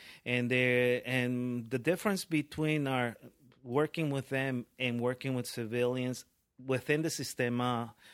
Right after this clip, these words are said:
uh, group or the Sistema, um, circle, uh, knowledge is that they have to do more refined work. It is the same work. Am I, uh,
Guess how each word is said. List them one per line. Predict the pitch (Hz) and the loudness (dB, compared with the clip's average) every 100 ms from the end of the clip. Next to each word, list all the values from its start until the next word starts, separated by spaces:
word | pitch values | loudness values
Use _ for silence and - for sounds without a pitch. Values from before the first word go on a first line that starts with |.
| - - - - | -20 -20 -20 -8
uh, | 117 104 98 120 | -6 -6 -10 -8
group | 120 143 143 131 | 0 4 4 2
or | 120 | 0
the | 120 | -2
Sistema, | - - 127 127 127 123 117 117 | -4 -4 -2 0 0 0 -2 -4
um, | 95 123 113 - - | -8 -12 -14 -18 -18
circle, | - - 151 139 139 135 127 123 113 110 - | -10 -4 2 2 2 2 4 4 0 -4 -6
uh, | 127 | -4
knowledge | 117 175 202 139 123 - - - - | 0 2 2 0 -2 -8 -20 -12 -4
is | 131 135 | -2 2
that | 123 117 | 2 2
they | 117 147 | 2 0
have | 147 143 - | 0 -4 -2
to | 139 | -2
do | 117 131 131 | 0 0 2
more | 123 127 127 | 2 0 0
refined | 127 117 - 127 123 117 | -2 -4 -4 -2 -2 -2
work. | 110 85 - - _ _ _ _ - | -4 -6 -12 -20 _ _ _ _ 0
It | 127 | 4
is | 139 - | 4 0
the | |
same | 117 - 143 147 147 | -6 0 2 2 2
work. | 143 180 - - _ - | 0 0 -6 -20 _ -10
Am | 117 117 | -6 -2
I, | 120 | -2
uh, | 117 120 113 | -4 -4 -4